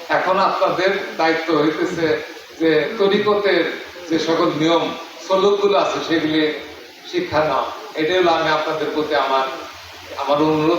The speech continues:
থাকলো, আপনাদের প্রতি আমার আহ্বান থাকলো, আমার প্রতি আপনাদের এই আমার ই থাকলো, কাকুতি থাকলো যে আপনারা এইটাই ই করবেন না, অবহেলা করবেন না, কারণ আমাদের সবাইকে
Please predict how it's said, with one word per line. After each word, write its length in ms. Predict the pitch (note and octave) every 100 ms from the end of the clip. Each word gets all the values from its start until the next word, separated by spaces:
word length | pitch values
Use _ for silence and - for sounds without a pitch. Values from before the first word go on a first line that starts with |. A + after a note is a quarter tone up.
| F3
থাকলো, 380 | D#3+ D#3 D#3 F3 F3+ - -
আপনাদের 380 | C3+ B2 D3 D#3 D#3
প্রতি 180 | D#3
আমার 180 | D3 D3
আহ্বান 460 | B2 B2+ D3 F#3 -
থাকলো, 440 | D#3+ - D#3 G3+ - - -
আমার 240 | B2+ C#3 D3
প্রতি 240 | D#3+ D#3
আপনাদের 440 | D3 D3 C#3+ C#3+ C#3+ - -
এই 160 | D3 D#3
আমার 200 | D3 D3 - E3
ই 60 | C#3+
থাকলো, 520 | C3 - - D3+ C3+ - -
কাকুতি 380 | D#3+ E3 F3+ D3 -
থাকলো 320 | C3 - C3+
যে 100 | C#3+
আপনারা 560 | B2 D3+ C#3 C3 G#2 - - -
এইটাই 440 | D#3+ D#3 F3+ F3+ F3+ - - - E3+
ই 100 | E3
করবেন 380 | F3 - D3 C#3
না, 100 | B2
অবহেলা 460 | C3+ C#3 C#3 D3
করবেন 360 | C#3+ D3+ C#3+ B2+
না, 160 | A#2+ - - - - - -
কারণ 280 | E3+ D#3+ E3
আমাদের 380 | E3+ D#3+ D#3+ E3 -
সবাইকে 400 | D#3+ E3+ E3+